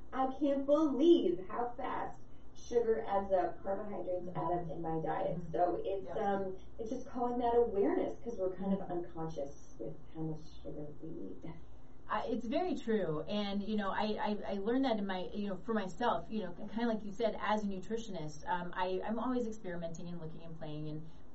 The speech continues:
Speaker 2: um, have been tracking my macros on and off for a year or so now, about a year and a half, just because I wanna know.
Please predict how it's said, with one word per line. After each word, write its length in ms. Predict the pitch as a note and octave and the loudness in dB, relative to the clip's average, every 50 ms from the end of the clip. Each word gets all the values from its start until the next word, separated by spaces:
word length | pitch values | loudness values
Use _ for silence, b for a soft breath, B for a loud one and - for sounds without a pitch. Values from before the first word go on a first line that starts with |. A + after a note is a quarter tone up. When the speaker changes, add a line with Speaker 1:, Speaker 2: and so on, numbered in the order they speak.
| - | -4
Speaker 2:
um, 240 | F#3+ F3 F3 E3+ F3 F#3 | 0 0 2 2 0 0
have 140 | F#3+ F#3 | -4 -4
been 160 | F3 F#3 F#3+ F3+ | -2 -2 -4 -2
tracking 400 | - G3 F3+ F3+ - F#3 F3 F3 | 0 0 0 0 0 -4 -4 -4
my 100 | E3+ E3+ | -4 -4
macros 640 | F3 F3 F3 F#3 F#3+ - F#3 E3+ E3+ E3+ E3+ E3 D#3+ - | -2 -2 -4 -4 -4 -4 -4 -2 -2 -2 -4 -6 -8 -6
on 200 | F3+ F#3 F3 E3+ | -4 -4 -4 -4
and 100 | E3+ F3 | -4 -4
off 260 | E3+ E3 E3+ E3+ - | -2 -2 -2 -4 -4
for 180 | - F#3 F3+ F3 | -4 -4 -4 -4
a 60 | F3 | -4
year 240 | E3+ F3 F3+ G3 A3 | -4 -4 0 0 0
or 60 | A3+ | 0
so 240 | A3 - - F3+ E3 E3 E3 | 0 -2 -2 -2 -2 -2 -2
now, 280 | E3 D#3+ D3+ D3+ D#3+ E3+ | -4 -4 -2 -2 -4 -2
about 200 | E3 B3 D4 D4 | 0 0 0 0
a 20 | A3+ | 0
year 140 | F#3+ F#3 | -2 -4
and 80 | E3+ E3+ E3 F#3 | -4 -4 -4 -4
a 40 | |
half, 200 | G3+ G#3 F#3 F3+ - B B B B B B B B B - - - - | -4 -4 -4 -4 -4 B B B B B B B B B -10 -10 -8 -4
just 220 | - D4+ D4 - | -2 -2 -2 -2
because 320 | F#4+ G4 - D4+ C#4+ C4 | -4 -4 2 2 4 4
I 80 | C4 B3+ | 6 4
wanna 340 | A#3+ G#3+ G#3 G3+ G3 F#3+ F#3 | 4 2 2 0 -2 -2 -2
know. 520 | F3+ F3+ G3 A3 G#3 F#3+ - - - - | -2 -2 0 0 0 -2 -2 -4 -6 -8